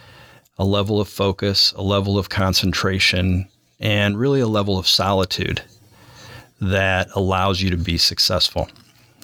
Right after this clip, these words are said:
Uh, when I started fishing, when I was running Omnium and I had eight hundred employees, I think I went fishing because you couldn't stand next to another person and do it.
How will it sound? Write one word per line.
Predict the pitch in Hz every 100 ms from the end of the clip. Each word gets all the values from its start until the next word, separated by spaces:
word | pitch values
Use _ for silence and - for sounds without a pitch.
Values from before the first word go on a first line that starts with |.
| -
Uh, | 92 92
when | 107 104
I |
started | - 147 143 117
fishing, | - 95 95 92 95
when |
I | 95
was | 95 87
running | 98 95 92
Omnium | 95 98 95 92 92
and | 90
I | 90
had | 92 92 92 82 _ _ _ -
eight | 107
hundred | - 101 92
employees, | 90 - 104 95 90 85 - - _ _ _ -
I | 110
think | - 123
I | 107
went | 98 101 -
fishing | 107 - 104 92
because | 92 101 95
you | 90
couldn't | 107 98
stand | - - 95 101 95
next | 92 -
to | 104
another | 90 92
person | 90 98 95 104
and | 90 87
do | 92
it. | 110